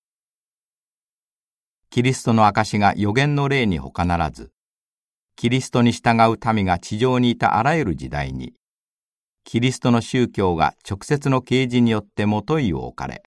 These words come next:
築かれ、支えられてきたことを考えると、啓示を否定する人々が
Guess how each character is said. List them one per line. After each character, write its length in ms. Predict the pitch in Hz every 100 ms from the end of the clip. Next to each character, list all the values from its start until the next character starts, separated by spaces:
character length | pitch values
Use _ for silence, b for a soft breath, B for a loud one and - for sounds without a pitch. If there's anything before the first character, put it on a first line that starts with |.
| _ _ _ _ _ _ -
築 280 | 98 107
か 160 | 110 78
れ、 200 | 60 - _ _ _ _ _ _ _
支 160 | - 117 -
え 140 | 147
ら 100 | 143
れ 80 | 135
て 120 | 127 120
き 80 |
た 140 | - 107
こ 100 | 85
と 140 | 73
を 100 | 64
考 140 | - 76 87 85
え 120 | 71
る 140 | 58
と、 220 | - - - _ _ _ _ _ _ _ _ _
啓 260 | - 127
示 160 | 120 123
を 100 | 113
否 80 | -
定 200 | 120 110
す 160 | -
る 120 | 110 107
人 240 | - 135
々 240 | 110 87 76
が 160 | 64